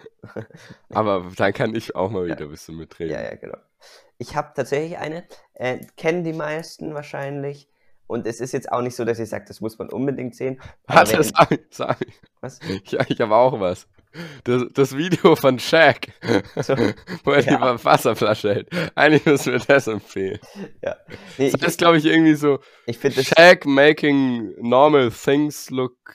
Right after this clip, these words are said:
Speaker 1: tiny“ oder so.
Speaker 2: Ja, genau. Ja, doch, so, so
Speaker 1: <laughs>
Speaker 2: heißt's wahrscheinlich wirklich.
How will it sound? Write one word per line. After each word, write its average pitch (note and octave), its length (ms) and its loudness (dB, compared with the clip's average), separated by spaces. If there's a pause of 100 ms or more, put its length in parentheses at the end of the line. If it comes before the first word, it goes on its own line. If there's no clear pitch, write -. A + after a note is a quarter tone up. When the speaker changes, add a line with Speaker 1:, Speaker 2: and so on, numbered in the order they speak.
(140)
Speaker 1:
tiny“ A#2 500 -2
oder E2+ 240 -8
so. E2+ 180 -14
Speaker 2:
Ja, A#2 220 2
genau. G2+ 320 -2
Ja, D3 180 -2
doch, C#3+ 200 -2
so, D3 160 -2 (120)
so - 160 -2
Speaker 1:
<laughs> G#3 60 4
Speaker 2:
heißt's - 240 -2
wahrscheinlich - 300 -8
wirklich. - 280 -8